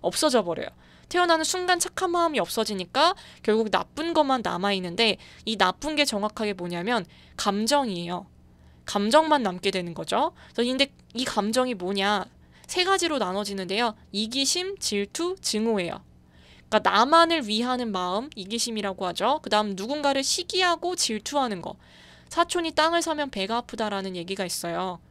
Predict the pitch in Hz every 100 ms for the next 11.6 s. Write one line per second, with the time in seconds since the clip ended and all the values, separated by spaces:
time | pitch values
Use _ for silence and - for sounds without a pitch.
0 | - - _ - - 247 - - - 240
1 | - 247 247 330 302 262 202 175 165 -
2 | - 208 220 220 240 196 208 269 247 233
3 | 233 - 185 208 262 240 180 185 175 -
4 | 196 220 233 233 - 359 349 277 180 214
5 | 254 247 233 202 247 254 - 196 170 -
6 | - - - - 233 269 - 185 190 240
7 | 240 262 320 330 311 - 254 269 - 208
8 | 208 220 220 220 220 185 190 220 196 175
9 | 240 330 392 - - - 214 240 240 233
10 | - 190 214 220 - 196 220 269 277 254
11 | 190 190 - 170 170 220